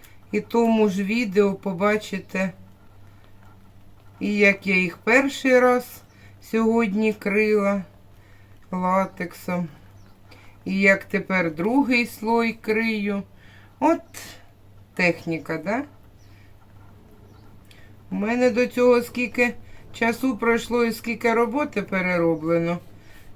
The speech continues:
А для вас якісь п'ятнадцять-двадцять хвилин і вуаля знову. Той самий сир, той самий латекс, та сама Міма. Мені сьогодні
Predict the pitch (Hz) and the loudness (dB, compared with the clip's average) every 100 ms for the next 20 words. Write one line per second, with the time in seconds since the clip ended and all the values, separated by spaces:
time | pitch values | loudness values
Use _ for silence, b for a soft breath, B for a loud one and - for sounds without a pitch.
0 | - - 277 240 269 269 285 285 247 196 | -12 -2 -2 2 4 6 4 4 -2 -2
1 | 254 247 - 233 233 247 247 240 214 220 | -4 -4 -2 -2 0 2 0 -2 -4 0
2 | 247 240 240 196 226 233 247 294 285 277 | -2 -2 -8 -8 -4 -2 2 2 0 -2
3 | B B B - 214 214 247 240 247 269 | B B B -4 -2 4 6 6 6 4
4 | 240 185 190 196 202 196 190 - - - | 2 0 0 0 0 -2 -6 -8 -20 -20
5 | - - - - - b b b - - | -20 -20 -20 -20 -20 b b b -12 0
6 | 220 - 220 208 202 196 - 233 269 277 | 0 2 0 2 2 -2 -4 0 2 0
7 | - - - - b b b - 202 208 | -4 -14 -20 -20 b b b -8 0 0
8 | 202 202 185 185 180 190 240 269 - 220 | 2 2 2 0 0 2 2 0 -4 -6
9 | - - - - b b b - 202 208 | -8 -20 -20 -20 b b b 2 2 2
10 | - 196 190 185 180 202 262 277 254 240 | 4 4 4 2 2 2 4 4 4 0
11 | 214 - - - - B B B B 196 | -8 -16 -20 -20 -20 B B B B -2
12 | 208 208 220 208 202 208 208 | 0 2 6 6 6 2 0